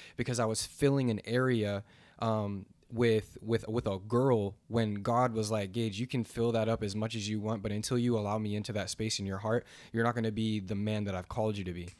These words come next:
And I was like, "Man, man." And so I want all of Jesus. I wanted all of him. And so <clears throat> I got to a place, you know, like, I mean, I've cheated, um, cheated, one night stands, did the whole thing, done girls wrong. Like, um, and, like,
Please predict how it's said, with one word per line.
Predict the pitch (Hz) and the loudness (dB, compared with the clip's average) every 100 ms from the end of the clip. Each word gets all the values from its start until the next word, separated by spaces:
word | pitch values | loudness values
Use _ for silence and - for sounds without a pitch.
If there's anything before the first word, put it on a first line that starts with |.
| - - | -20 -8
And | 104 | -4
I | 104 | -2
was | 98 | -4
like, | 92 87 | -6 -8
"Man, | 98 101 95 87 82 _ | -8 -6 -8 -10 -16 _
man." | 101 104 92 92 - - - 110 | -6 -4 -6 -10 -16 -18 -6 -2
And | 113 | 4
so | |
I | 120 | 6
want | 135 156 117 | 6 6 6
all | 139 151 | 6 4
of | 107 | 2
Jesus. | 107 101 101 | -2 -4 -2
I | 110 | 0
wanted | 127 117 | 2 2
all | 117 127 | 4 2
of | 117 | 2
him. | 117 | -2
And | 104 | -4
so | 107 113 104 - _ - | -2 -2 -2 -6 _ -12
<clears throat> | - 196 196 151 110 _ _ _ _ _ - - | -6 2 2 2 -2 _ _ _ _ _ -8 -2
I | 113 | 4
got | 120 | 4
to | - 113 | 4 0
a | |
place, | - 110 | 2 0
you | 123 | 2
know, | 117 | 2
like, | 110 110 | 0 -2
I | 113 | -2
mean, | 113 | 0
I've | 101 | -2
cheated, | 101 117 113 120 113 - - - - | -2 0 2 2 0 -6 -20 -20 -12
um, | 113 110 98 | -6 -4 -2
cheated, | 98 123 117 104 | -2 0 2 0
one | 107 113 | 0 2
night | 107 104 | 0 -2
stands, | - 110 110 113 | -4 0 0 0
did | - 107 | -2 -4
the | 107 | -2
whole | 110 | -2
thing, | 104 107 110 110 107 | -2 -2 0 0 0
done | 104 110 110 | 0 0 2
girls | 110 104 98 | 2 0 -2
wrong. | 107 110 110 110 107 | 0 2 2 0 -4
Like, | 101 98 - - - - | -4 -4 -8 -20 -20 -6
um, | 110 104 95 | -2 -2 0
and, | 120 117 110 | 0 0 0
like, | 110 | -2